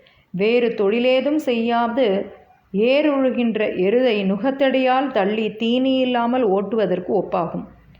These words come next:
ஸ்ரீ ஆண்டாள் திருவடிகளே சரணம். O Manmada, I pray unto you by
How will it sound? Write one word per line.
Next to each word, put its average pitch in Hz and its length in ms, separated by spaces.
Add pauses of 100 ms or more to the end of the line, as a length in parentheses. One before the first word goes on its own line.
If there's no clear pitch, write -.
(200)
ஸ்ரீ 185 320
ஆண்டாள் 196 480
திருவடிகளே 185 640
சரணம். 175 380 (1500)
O 208 120
Manmada, 202 460 (640)
I 202 180
pray 240 340
unto 226 320
you 247 220
by 208 180